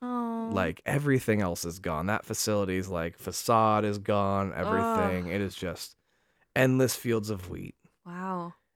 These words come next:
Speaker 2: And then suddenly, Chell's companion cube from the previous game, covered in soot from the incinerator,
Speaker 1: Aw.
Speaker 2: flies out of the elevator behind her and slams the door shut.
Speaker 1: Aw.
Speaker 2: Credits roll.
Speaker 1: Oh,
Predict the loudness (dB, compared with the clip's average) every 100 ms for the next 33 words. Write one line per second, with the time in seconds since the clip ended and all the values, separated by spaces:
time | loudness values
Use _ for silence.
0 | -2 0 4 6 6 6 4 2 4 6
1 | 6 4 0 0 2 2 4 4 0 -4
2 | -4 -2 -4 0 0 0 -2 4 4 6
3 | 2 2 0 -2 -2 -4 -6 -8 _ _
4 | _ _ _ _ -6 2 6 8 8 8
5 | 8 10 10 8 6 8 8 6 6 6
6 | 6 6 6 6 6 4 _ -4 -2 0
7 | 0 2 8 10 10 10 10 10 10 10
8 | 10 8 8 8 8 6 6 4 4 4
9 | 2 4 4 6 6 4 2 0 0 -2
10 | -2 -4 -4 -6 -8 2 8 10 10 10
11 | 6 4 0 -4 -8 _ _ _ _ _
12 | _ _ _ _ _ -6 -2 -2 -4 -2
13 | -2 -2 0 8 12 12 12 10 4